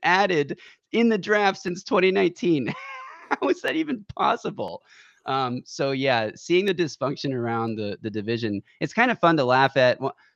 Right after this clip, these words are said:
my buddies have a podcast, uh, Football and Other F Words podcast, which is a Titan-centric podcast,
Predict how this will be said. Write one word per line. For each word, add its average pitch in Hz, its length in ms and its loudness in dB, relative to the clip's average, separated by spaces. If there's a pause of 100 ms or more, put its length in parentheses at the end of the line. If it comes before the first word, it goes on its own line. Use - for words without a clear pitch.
(120)
my 160 160 4
buddies 151 300 2
have 135 100 -2
a 120 80 0
podcast, 120 580 2
uh, 110 140 2
Football 131 320 4
and 123 80 2
Other 120 160 2
F 117 160 0
Words 113 220 -4
podcast, 107 640 -2
which 110 320 -4 (280)
is 120 180 -2
a 120 60 0
Titan-centric 143 720 4
podcast, 123 420 2